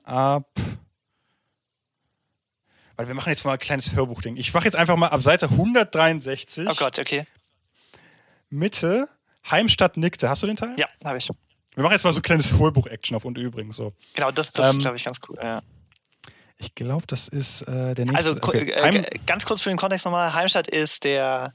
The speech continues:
Speaker 2: der Verbindungsoffizier, der Kollege von, von Martin und der ist aber erfahrener schon und hat auch, äh, hat, glaub ich, einen ähnlichen Dienstgrad, aber, äh, genau.
Speaker 1: Nee, er ist Major, ist ein bisschen höher.
Speaker 2: Ist als Major sogar? Okay, alles klar.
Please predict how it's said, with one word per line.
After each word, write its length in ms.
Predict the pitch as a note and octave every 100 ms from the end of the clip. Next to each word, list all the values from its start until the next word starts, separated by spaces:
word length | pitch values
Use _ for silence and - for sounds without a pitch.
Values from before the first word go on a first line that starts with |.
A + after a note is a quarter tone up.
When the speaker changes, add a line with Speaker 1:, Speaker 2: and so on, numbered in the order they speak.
| _
Speaker 2:
der 140 | C3+ B2+
Verbindungsoffizier, 720 | - A#3 B3 A3+ G3+ - G#3
der 100 | D#3
Kollege 500 | - C3+ E3+ G#3 G3+
von, 460 | - D3+ C#3+ C#3 - _ _ _ _ _
von 180 | - D#3
Martin 540 | D3+ D#3+ - D#3+ D#3 D#3 _ _
und 120 | - D#3
der 80 |
ist 80 | C#3+
aber 120 | B2
erfahrener 640 | - B2 D3+ D3+ D3+ D3 C3+
schon 340 | C#3+ C3+ C3+ - _ _ _ -
und 100 | C#3+
hat 120 | C3+
auch, 200 | C3+ -
äh, 480 | - B2+ - - G1+ -
hat, 140 | - -
glaub 160 | D#3+ -
ich, 120 | -
einen 100 | -
ähnlichen 260 | F#3+ F#3 D#3
Dienstgrad, 580 | F3 A3+ - A#3 A3+
aber, 140 | - D#3 C#3+
äh, 380 | - C#3+ C#3 C3+
genau. 360 | C#3+ C#3 A2+ - _ _ _ -
Speaker 1:
Nee, 200 | F#3 G#3+
er 80 | -
ist 80 | D#3
Major, 300 | D3+ C#3+ C#3
ist 80 | A2
ein 20 |
bisschen 220 | - A#2+
höher. 200 | A#2 G#2 -
Speaker 2:
Ist 120 | F3
als 160 | E3
Major 240 | D#3 E3 G3
sogar? 220 | D3+ A#2+
Okay, 200 | C#3+ B2
alles 140 | B2+
klar. 140 | -